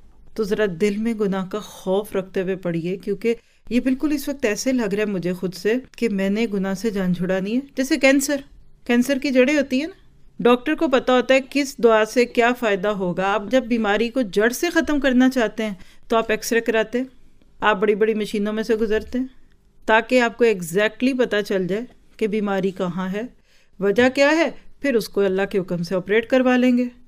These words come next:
अब आप इस वक्त गुनाह का एक निक नेम रख लें, Cancer।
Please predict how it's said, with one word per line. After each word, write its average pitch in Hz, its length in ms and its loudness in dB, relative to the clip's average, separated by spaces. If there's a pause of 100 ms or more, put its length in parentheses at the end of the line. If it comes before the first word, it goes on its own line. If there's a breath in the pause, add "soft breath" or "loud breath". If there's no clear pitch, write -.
(460 soft breath)
अब 285 200 2
आप 320 160 2
इस 320 160 -2
वक्त 320 240 -2
गुनाह 226 360 2
का 285 120 0
एक 285 280 0
निक 254 240 4
नेम 254 220 4
रख 208 220 0
लें, 175 260 -4 (720)
Cancer। 175 460 -6